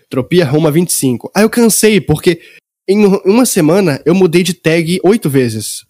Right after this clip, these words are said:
E o Twitter não deixava você trocar mais tanto nome. Ele tava achando que, "Para de trocar tanto nome, que você tá trocando muito." Aí eu botei,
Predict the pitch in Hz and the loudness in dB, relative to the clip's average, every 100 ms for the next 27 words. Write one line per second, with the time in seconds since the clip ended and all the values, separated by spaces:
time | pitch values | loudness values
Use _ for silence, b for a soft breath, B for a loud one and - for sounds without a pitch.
0 | - 190 185 214 220 226 - 233 - 185 | -4 -2 0 0 0 0 0 0 0 -2
1 | 170 151 143 143 139 127 117 110 - 170 | 0 0 -2 -2 0 0 0 -6 -4 -2
2 | 175 214 214 202 240 214 190 _ _ - | 0 0 0 0 -2 -2 -6 _ _ -4
3 | 247 - 214 208 214 196 190 196 165 165 | -2 0 -2 -2 -4 -2 0 0 -2 -4
4 | - - 180 196 180 160 - _ _ _ | -8 -6 -4 -4 -6 -12 -20 _ _ _
5 | _ - 151 160 175 143 - | _ -6 -2 0 0 -2 -2